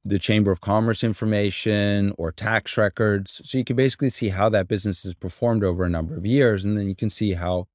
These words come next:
creditworthy they are. Now, in many markets, this information is not as prevalent or not as reliable.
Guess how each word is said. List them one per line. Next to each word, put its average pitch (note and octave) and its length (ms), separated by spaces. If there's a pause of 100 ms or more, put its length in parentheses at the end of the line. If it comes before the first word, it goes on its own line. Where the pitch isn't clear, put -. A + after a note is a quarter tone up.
(280)
creditworthy F#2 640
they D2 140
are. - 260 (460)
Now, B2+ 400 (240)
in C3 120
many E3+ 220
markets, G#2+ 800 (220)
this B2 180
information A#2+ 600
is G2+ 80
not G2 140
as F2+ 100
prevalent A2 680
or F#2 200
not G2 240
as F#2 180
reliable. F#2+ 640